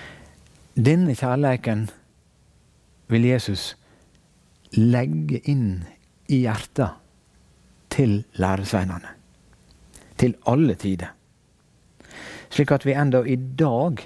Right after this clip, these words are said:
kan skimte noe av Guds herligdom, eh, gjennom hverandre. Det er derfor han nå snart sier til deg, «Et nytt båd gjev eg dykk, at de skal elske hverandre.»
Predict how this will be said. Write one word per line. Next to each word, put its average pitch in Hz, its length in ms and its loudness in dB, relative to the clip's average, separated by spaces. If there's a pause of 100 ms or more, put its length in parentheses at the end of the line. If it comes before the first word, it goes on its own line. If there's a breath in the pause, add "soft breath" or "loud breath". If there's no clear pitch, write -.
(680 soft breath)
kan 123 200 0
skimte - 800 0
noe 120 360 0
av 110 240 -2
Guds - 340 -4 (580 soft breath)
herligdom, 120 720 0 (1000)
eh, 92 400 -4 (160)
gjennom 107 640 0
hverandre. 107 580 2 (1400 loud breath)
Det 101 80 2
er 139 120 4
derfor 143 280 -2
han 117 260 2
nå 135 120 0
snart 113 320 -2
sier 120 220 2
til 104 220 0
deg, 90 180 -2 (240 loud breath)
«Et - 180 0
nytt 139 540 0
båd 117 380 0
gjev 117 280 2
eg 98 140 -2
dykk, 131 260 -4 (1200 loud breath)
at 117 120 2
de 113 100 -2
skal 104 300 -4
elske 104 360 0
hverandre.» 87 580 -4